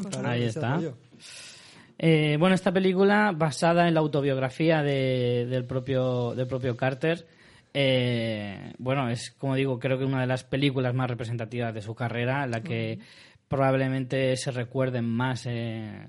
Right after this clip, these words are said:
Speaker 3: eh, a lo largo de, de la historia de cine de, de, vamos, en la, en el, en la persona de,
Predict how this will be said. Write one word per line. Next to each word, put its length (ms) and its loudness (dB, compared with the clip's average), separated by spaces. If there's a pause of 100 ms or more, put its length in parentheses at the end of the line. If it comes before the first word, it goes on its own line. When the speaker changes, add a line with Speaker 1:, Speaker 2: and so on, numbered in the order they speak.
Speaker 3:
eh, 440 -14
a 120 -14
lo 120 -8
largo 260 -6
de, 220 -4
de 140 -4
la 80 0
historia 320 -2
de 80 -2
cine 380 -4 (280)
de, 760 -2
de, 540 -10
vamos, 400 -8 (440)
en 160 -4
la, 420 -6
en 140 -8
el, 360 -8
en 500 -14
la 120 -10
persona 340 -6
de, 220 -8